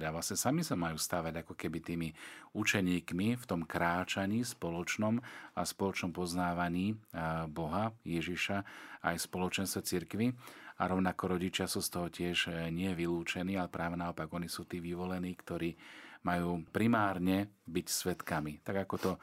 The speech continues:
častokrát sa dušujú pri tých krstinách, hej, <laughs> že, že áno, odovzdáme tú vieru, len otázka je, že akú vieru odozdávame, lebo, mm, potom vidíme tie efekty,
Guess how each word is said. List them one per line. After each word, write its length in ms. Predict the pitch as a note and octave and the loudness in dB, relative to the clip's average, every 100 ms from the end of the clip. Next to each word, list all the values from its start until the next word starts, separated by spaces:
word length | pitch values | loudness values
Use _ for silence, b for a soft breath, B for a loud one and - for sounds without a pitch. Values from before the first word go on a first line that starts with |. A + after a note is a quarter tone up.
| B B B _ D#2+ D#2 | B B B _ -8 -6
častokrát 400 | - E2+ - F2+ | -4 -4 -2 -2
sa 160 | - E2 | -2 -2
dušujú 400 | E2 D#2+ F#2+ E2 | -2 0 2 2
pri 160 | D#2 | 0
tých 180 | D#2+ E2 - | -6 -6 -6
krstinách, 640 | - - - F2+ F2 E2 | -2 0 2 2 2 0
hej, 160 | D#2 E2 | 0 0
<laughs> 40 | D#2+ | 0
že, 40 | - - - - B B B B B - D#2+ | -2 -2 -6 -6 B B B B B -4 -2
že 20 | |
áno, 580 | - F2+ F#2 F#2+ F#2 F2+ - | 2 4 6 4 2 -2 -4
odovzdáme 720 | F#2 F#2 F#2 F2+ F2+ G2 G2 | 0 2 2 4 4 4 2
tú 160 | F2+ F#2 | 2 0
vieru, 480 | F2 F2+ F#2 G2 F#2+ | 2 4 4 4 4
len 80 | |
otázka 560 | F#2 F#2+ F#2+ F2+ - F#2+ | 2 0 -2 -2 0 0
je, 160 | F#2 F#2+ | 2 2
že 40 | |
akú 320 | F2+ F2 G2+ | 2 0 -2
vieru 340 | E2 D#2+ D#2+ D#2+ | 0 0 0 -2
odozdávame, 880 | E2 E2 E2 E2+ D#2+ E2+ F2+ G#2+ B2 - - | -4 -4 -2 -2 0 0 4 2 0 -8 -8
lebo, 320 | F2 E2 E2 - - | -2 0 -2 -4 -4
mm, 420 | D2 D#2 D#2+ - | -2 -2 -4 -4
potom 240 | - - | -4 -2
vidíme 300 | E3+ E3+ F3 | 0 0 -2
tie 180 | - F3+ | -2 -2
efekty, 480 | - - - - | -2 -4 0 6